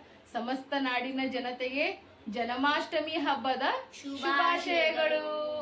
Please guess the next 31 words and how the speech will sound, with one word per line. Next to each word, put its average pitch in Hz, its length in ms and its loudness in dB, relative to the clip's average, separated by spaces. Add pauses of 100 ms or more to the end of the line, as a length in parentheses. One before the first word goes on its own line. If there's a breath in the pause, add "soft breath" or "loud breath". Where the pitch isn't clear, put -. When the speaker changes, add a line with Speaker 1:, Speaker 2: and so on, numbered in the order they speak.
(100)
Speaker 1:
ಅಂಬಿಕಾ 277 300 -2
ಸಂತೋಷ್ 277 320 -6
ಕುಟುಂಬದ 262 480 -10
ಕಡೆ 254 100 -8
ನಿಂತ 240 400 -12
ಎಲ್ಲರೂ 233 300 -8
ಹೆಂಗಿದ್ದೀರಿ, 226 520 -8
ಏನು 220 240 -6
ಏನ್ 220 200 -8
ಸುದ್ದಿ 214 200 -10
ಅಂತ 220 160 -12
ನನಗೆ 214 220 -8
ಎಲ್ಲರೂ 202 200 -6
ನೀವು 214 160 -8
ಕಾಮೆಂಟ್ನಾಗ 202 460 -8
ಹೇಳಿ. 208 160 -6
ನಿಮ್ಮ 208 200 -6
ಪ್ರೀತಿ 196 340 -10
ಅಭಿಮಾನ 202 300 -8 (100)
ಸಪೋರ್ಟ್ 196 260 -10
ಅಂಬಿಕಾ 196 260 -10
ಸಂತೋಷ್ 202 320 -12
ಕುಟುಂಬಕ್ಕೆ 202 480 -10
ತೋರಿಸ್ರಿ 208 300 -10
ಅಂತ 208 120 -6
ಹೇಳ್ಕೊತ 202 320 -10
ಈ 202 80 -6
ಬ್ಲಾಗಿಗೆ 202 500 -8
ಸ್ಟಾರ್ಟ್ 202 380 -8
ಮಾಡ್ತೀನಿ 208 400 -6
ರೀ. 240 140 -12